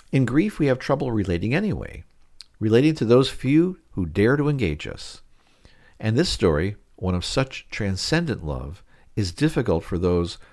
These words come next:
who have not tasted of such a relationship to be able to embrace all of it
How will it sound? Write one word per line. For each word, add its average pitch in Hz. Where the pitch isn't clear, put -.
who 95
have 87
not 95
tasted 123
of 78
such -
a 120
relationship 92
to 107
be 95
able 107
to 113
embrace 98
all 101
of 82
it -